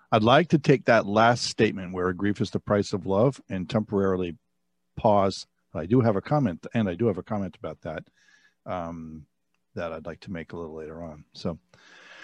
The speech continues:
<coughs> um, in the, inside of this entire discussion,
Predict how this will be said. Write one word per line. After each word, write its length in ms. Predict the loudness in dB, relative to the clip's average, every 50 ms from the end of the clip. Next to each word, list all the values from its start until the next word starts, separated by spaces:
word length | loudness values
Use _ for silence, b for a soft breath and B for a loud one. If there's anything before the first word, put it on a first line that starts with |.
| B B B 2 4
<coughs> 760 | 4 4 6 6 6 8 8 10 8 8 8 4 2 -2 -4
um, 340 | -2 -2 -2 -2 -4 -6 -10 -8 -2
in 160 | 0 0 0
the, 160 | 0 -2 -6 -6
inside 360 | -6 -6 0 4 6 6 6
of 100 | 6 2
this 220 | -2 -6 -4 -6
entire 340 | -8 -4 2 6 6 6 6
discussion, 640 | 6 2 2 4 4 4 4 4 0 -2 -2 -2 -6